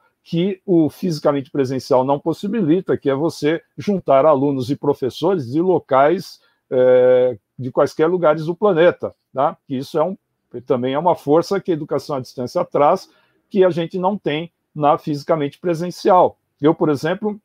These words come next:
estou agora participando de um curso, eh, a-, é um curso de, de, eh, pós-graduação, de especialização,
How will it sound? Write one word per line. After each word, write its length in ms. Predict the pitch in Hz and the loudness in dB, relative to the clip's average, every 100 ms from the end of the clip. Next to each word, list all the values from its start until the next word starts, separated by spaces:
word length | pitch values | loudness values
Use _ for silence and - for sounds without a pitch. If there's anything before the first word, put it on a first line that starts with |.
| 143 | -20
estou 340 | - 160 151 | -6 0 2
agora 220 | 131 135 | 2 0
participando 580 | 127 127 - - 127 127 | 0 -4 -6 -10 -8 -6
de 60 | 131 | -8
um 80 | |
curso, 460 | 120 143 185 - 123 _ _ _ _ | -8 -4 -4 -6 -12 _ _ _ _
eh, 400 | 123 117 113 120 | 0 2 0 -2
a-, 140 | 139 135 | 0 0
é 200 | 147 127 | 2 -2
um 140 | 127 | -4
curso 400 | 110 131 120 131 | -6 -6 -6 -8
de, 180 | 110 117 | -8 -8
de, 640 | 107 117 113 110 107 107 - - 123 | -6 -4 -2 0 -2 -4 -8 -18 -16
eh, 140 | 117 - | -14 0
pós-graduação, 840 | 139 123 127 127 156 - 185 202 | 2 2 2 2 2 2 2 2
de 120 | 120 | 0
especialização, 960 | 113 - 117 135 135 139 151 - 190 | -4 -2 0 0 0 -2 -2 0 0